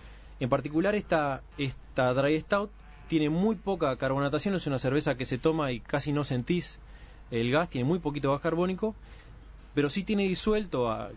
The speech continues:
tiene que estar a presión, porque el, el nitrógeno es poco soluble en la cerveza, este, altas concentraciones de, de nitrógeno. Y cuando tú la servís, el nitrógeno escapa del líquido porque es poco soluble y genera,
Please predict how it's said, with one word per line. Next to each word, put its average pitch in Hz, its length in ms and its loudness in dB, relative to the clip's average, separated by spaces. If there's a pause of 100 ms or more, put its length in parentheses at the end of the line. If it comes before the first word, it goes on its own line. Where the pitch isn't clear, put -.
tiene 131 160 -2
que 123 60 -2
estar 135 160 4
a 131 80 2
presión, 175 400 2
porque 110 260 -4
el, 107 160 -2
el 110 160 -4
nitrógeno 139 400 2
es 110 60 -4
poco 139 260 -2
soluble 156 460 2
en 110 80 -6
la 110 100 -8
cerveza, 139 400 -6 (460)
este, 120 840 2
altas 165 340 2
concentraciones 151 680 0
de, 123 220 2
de 123 140 2
nitrógeno. 120 420 0
Y 107 40 -6
cuando 139 240 2
tú 175 100 2
la 170 100 4
servís, 185 540 0 (540)
el 127 120 0
nitrógeno 147 400 2
escapa 135 460 0
del 131 140 0
líquido 165 280 0
porque 107 180 -4
es 117 60 -2
poco 147 240 0
soluble 170 440 2
y 156 100 -4
genera, 131 500 -2